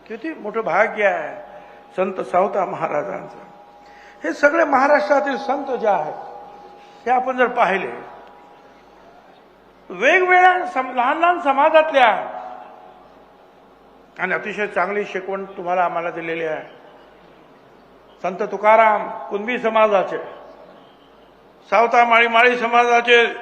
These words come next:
संत नामदेव शिंपी समाजाचे, संत नरहरी सोनार समाज, संत सेना नाभिक समाज, गोरोबा कुंभार कुंभार समाज,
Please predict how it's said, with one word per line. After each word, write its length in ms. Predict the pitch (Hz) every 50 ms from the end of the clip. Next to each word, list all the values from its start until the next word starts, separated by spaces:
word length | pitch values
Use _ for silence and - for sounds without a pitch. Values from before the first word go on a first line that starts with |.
| - - - - - - - - - - - - - - _ _ _ _ _ - _ - -
संत 180 | 208 233 233 254 240 233
नामदेव 340 | 226 233 240 240 247 247 254 247 247
शिंपी 280 | 254 240 240 254 254
समाजाचे, 580 | 196 214 240 233 240 247 247 240 240 247 247 240 - - - - - - - - - - - - - - - - - - - -
संत 200 | 202 220 233 220 254
नरहरी 580 | 240 240 240 247 254 233 240 247 247 240 240 226 - - - - - - - -
सोनार 380 | 233 233 240 254 277 269 262
समाज, 420 | 254 247 247 240 233 220 202 180 - - - - - - - - - - - - - - - - -
संत 240 | - 196 233 226 262 240 247
सेना 280 | - 247 240 247 247 240 247 247 - - - 190
नाभिक 480 | 202 220 226 233 226 240 285 294 - -
समाज, 440 | - 254 240 226 214 190 165 - - - - - - - - - - - - - - - - -
गोरोबा 400 | - 214 240 254 254 254 254 254
कुंभार 400 | 254 247 254 254 247 254 269 254
कुंभार 500 | 254 262 262 262 240 247 277 302 294 277
समाज, 440 | 294 285 269 269 262 247 220 185